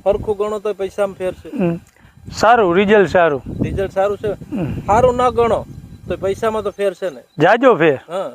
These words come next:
Speaker 1: સરખું, સરખું ગણો તોય પાનમાંય બેયમાં ફરક છે. તમે
Speaker 2: હમ.
Speaker 1: બાજુમાં જોઈ શકો જ છો.
Speaker 2: હા.
Speaker 1: કમ્પ્લીટ.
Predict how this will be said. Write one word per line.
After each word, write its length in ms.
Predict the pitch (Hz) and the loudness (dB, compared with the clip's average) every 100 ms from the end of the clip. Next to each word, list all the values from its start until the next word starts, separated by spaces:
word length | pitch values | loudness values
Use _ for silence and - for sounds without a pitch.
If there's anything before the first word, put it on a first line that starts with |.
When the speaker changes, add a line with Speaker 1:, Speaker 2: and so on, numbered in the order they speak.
| - | -4
Speaker 1:
સરખું, 400 | 185 185 208 190 | -4 -2 -4 -4
સરખું 600 | _ _ - 202 196 196 | _ _ -6 -6 -4 -6
ગણો 220 | 185 190 | -4 -6
તોય 160 | 180 165 _ _ _ | -6 -10 _ _ _
પાનમાંય 400 | 180 208 208 202 | -10 -8 -4 -4
બેયમાં 320 | 185 190 185 156 | -2 -4 -4 -6
ફરક 280 | 170 151 | -6 -8
છે. 180 | - 143 | -8 -12
તમે 540 | 113 _ - 170 180 160 | -14 _ -2 2 4 2
Speaker 2:
હમ. 60 | |
Speaker 1:
બાજુમાં 400 | - - 165 156 | 0 -2 -8 -10
જોઈ 200 | 165 170 | -8 -8
શકો 280 | 156 156 147 | -10 -10 -12
જ 40 | |
છો. 240 | - - 196 | -12 -2 0
Speaker 2:
હા. 180 | 156 127 | 2 0
Speaker 1:
કમ્પ્લીટ. 280 | 127 120 | -6 -12